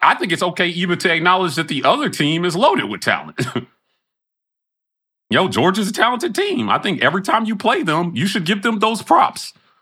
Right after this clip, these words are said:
Don't give them any bulletin board material, certainly. Don't say the opposite. <laughs> But yeah, that, that, this is part of the learning curve, I think, that exists with coaches sometimes.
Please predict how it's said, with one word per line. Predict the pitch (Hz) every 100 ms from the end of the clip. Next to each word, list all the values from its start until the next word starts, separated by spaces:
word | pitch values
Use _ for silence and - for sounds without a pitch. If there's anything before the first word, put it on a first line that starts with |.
| _ _ _ _ -
Don't | 113 139
give | 170
them | 180
any | 185
bulletin | 131 135 240 135
board | 107 113 107
material, | 98 120 117 104
certainly. | 202 202 196
Don't | 170 139
say | 175 170
the | 127
opposite. | 170 - 170 196 170
<laughs> | - 147 - - - _ _ _ _ _ - - _ _ _ _ _ _ _ _ _ _ _ _ _ _ 135
But | 147 131
yeah, | 156 139 117
that, | 165 240 131
that, | 170 120
this | 117 269
is | 262 -
part | - 208 190
of | 147
the | 131
learning | 117 147 151 131
curve, | - 139 120 -
I | 120 135
think, | - 123 -
that | 110 107
exists | 101 80 82 107 123 - -
with | 95 98
coaches | - 120 120 127
sometimes. | 139 139 135 147 147 160 131 -